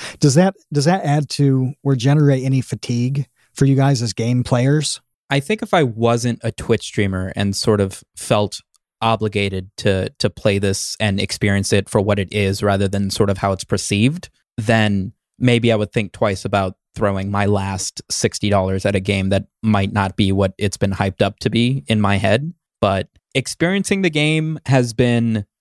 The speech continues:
Speaker 2: playing the game has been one entirely different experience than, like,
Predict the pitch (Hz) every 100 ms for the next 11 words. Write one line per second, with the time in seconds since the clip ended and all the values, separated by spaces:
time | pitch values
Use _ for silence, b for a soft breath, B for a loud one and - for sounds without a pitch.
0 | _ 190 226 214 175 165 151 135 123 127
1 | 110 - 120 120 120 117 117 117 110 113
2 | 104 104 113 104 - 117 113 120 - -
3 | 104 104 101 - -